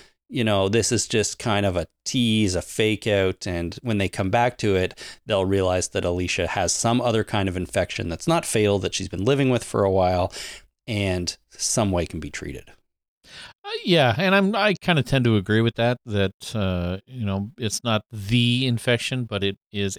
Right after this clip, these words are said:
Speaker 2: a infection.
Speaker 1: Right. That's a
Speaker 2: An
Speaker 1: perfect way of saying
Speaker 2: infection?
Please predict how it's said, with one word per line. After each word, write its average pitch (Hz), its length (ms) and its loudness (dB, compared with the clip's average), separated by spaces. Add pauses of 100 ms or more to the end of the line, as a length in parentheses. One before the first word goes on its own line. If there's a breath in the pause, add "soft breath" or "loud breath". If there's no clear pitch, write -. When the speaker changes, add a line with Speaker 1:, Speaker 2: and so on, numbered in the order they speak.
Speaker 2:
a 117 480 -2 (240)
infection. 143 560 -6
Speaker 1:
Right. 208 360 0 (160)
That's 147 240 0
a 101 40 2
Speaker 2:
An 107 120 2
Speaker 1:
perfect 170 300 6
way 131 140 4
of 120 120 2
saying 113 220 2
Speaker 2:
infection? 139 300 -2